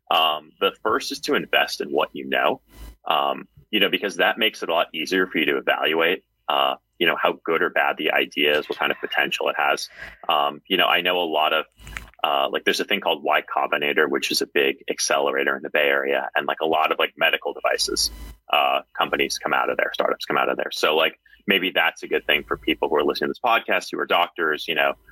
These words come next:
who can evaluate, you know, how good or bad or useful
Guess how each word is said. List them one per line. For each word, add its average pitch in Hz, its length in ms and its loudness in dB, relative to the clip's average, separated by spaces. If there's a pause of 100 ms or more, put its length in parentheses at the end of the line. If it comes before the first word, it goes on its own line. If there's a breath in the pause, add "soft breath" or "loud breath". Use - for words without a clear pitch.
(100)
who 90 80 -2
can 85 160 -6
evaluate, 76 640 0
you 80 80 0
know, 76 120 4
how 82 260 0
good 82 180 0
or 73 80 -2
bad 71 320 0
or 69 180 -6
useful 71 540 -2